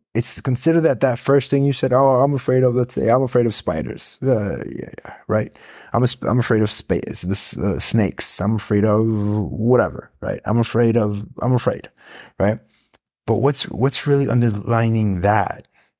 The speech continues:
You see, and typically it comes down to one of the following.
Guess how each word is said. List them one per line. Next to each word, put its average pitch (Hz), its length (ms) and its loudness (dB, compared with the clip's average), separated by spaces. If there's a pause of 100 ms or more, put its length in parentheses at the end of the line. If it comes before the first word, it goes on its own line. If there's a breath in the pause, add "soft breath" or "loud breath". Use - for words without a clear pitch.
You 101 80 -2
see, 110 320 0
and 113 240 0
typically 131 520 0
it - 220 -4
comes 131 280 0
down 120 240 2
to 107 180 0
one 110 160 2
of 95 80 0
the 82 60 -4
following. 92 600 -2